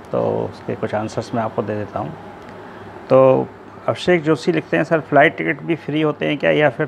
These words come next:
थोड़ा discount मिलता है?" नहीं, flight का नहीं मिलता है। अगर आप official tour पे हैं और आपका tour program sanctioned by जीएम है, तो आपको flight का मिलेगा और फिर flight के ticket आपको खुद नहीं ख़रीदने होते हैं। वो आपका जो जीएम प्रोटोकॉल है,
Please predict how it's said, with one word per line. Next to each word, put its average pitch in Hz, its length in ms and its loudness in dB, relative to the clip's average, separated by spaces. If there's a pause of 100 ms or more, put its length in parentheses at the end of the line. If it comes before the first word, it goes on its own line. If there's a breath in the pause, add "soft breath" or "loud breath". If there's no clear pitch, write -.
थोड़ा 139 160 6
discount 135 440 0
मिलता 120 280 -2
है?" 107 80 -2 (540 loud breath)
नहीं, 156 140 2
flight 160 400 4
का 175 280 8
नहीं 165 220 -2
मिलता 143 280 -2
है। 165 320 -2
अगर 147 180 -4
आप 147 160 2
official 143 440 -2
tour 156 200 -2
पे 151 140 -4
हैं 156 220 0
और 147 120 2
आपका 139 500 4 (160)
tour 147 120 0
program 131 440 0
sanctioned 131 440 -4
by 139 140 4
जीएम 127 360 4
है, 107 180 -2 (800 loud breath)
तो 160 60 6
आपको 156 300 6
flight 156 320 2
का 170 100 6
मिलेगा 156 400 0
और 202 60 0
फिर 185 160 -4
flight 156 380 -4
के 185 80 -4
ticket 175 340 -2
आपको 147 280 2
खुद 170 240 -2
नहीं 175 140 2
ख़रीदने 123 320 0
होते 117 240 -2
हैं। 123 80 0
वो 139 200 2
आपका 147 340 6
जो 156 280 2 (120)
जीएम 120 500 -2
प्रोटोकॉल 135 520 6
है, 156 320 4